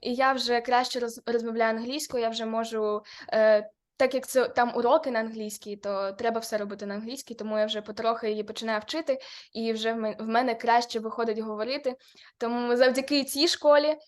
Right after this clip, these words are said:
я вивчила новий язик, м, е, нову мову, можна і так сказати.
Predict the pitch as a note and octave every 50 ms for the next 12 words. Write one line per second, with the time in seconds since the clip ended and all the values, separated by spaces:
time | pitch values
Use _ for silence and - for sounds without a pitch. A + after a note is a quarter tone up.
0 | _ - A3+ A#3+ A3+ A3+ A3+ B3 B3 - B3+ A#3+ A#3 A#3+ A#3+ A#3+ A3+ A3+ A3+ B3+
1 | C4+ C4+ C#4 C#4 C4+ C4 C#4 C#4 - - B3 G#3 - A#3 A#3 A3+ A3+ A#3 A#3+ B3
2 | A#3+ B3 C4+ C4 B3 A#3+ A#3+ A#3+ B3 C4 B3 A#3+ B3+ B3+ B3 A#3+ A#3+ A#3 A#3 A3+
3 | - - - B3 A3+ A#3 A3+ A#3 B3+ B3+